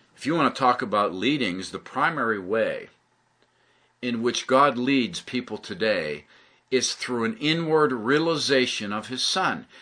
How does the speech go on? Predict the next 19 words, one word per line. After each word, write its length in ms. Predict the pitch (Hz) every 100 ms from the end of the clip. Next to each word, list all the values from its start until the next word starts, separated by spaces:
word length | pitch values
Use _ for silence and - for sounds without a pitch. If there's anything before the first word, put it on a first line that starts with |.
| -
You 240 | - 185 208
know 180 | 190 170
Christ, 540 | - 180 147 110 -
you're 100 | 185
gonna 220 | 196 190
know 160 | 180 185
what 160 | 156
his 160 | 107 90
will 240 | 87 80
is. 420 | 76 80 131 - - _ _ _ _ _ _ _ -
And 180 | 202 214
yes, 340 | 240 - -
God 280 | 202 226 220
can 200 | 175 170
add 340 | - 175 175
to 120 | 123
that 340 | 92 80 71 -
various 540 | 85 101 95 95 87 -
indications 920 | 92 87 - 90 - 78 65 -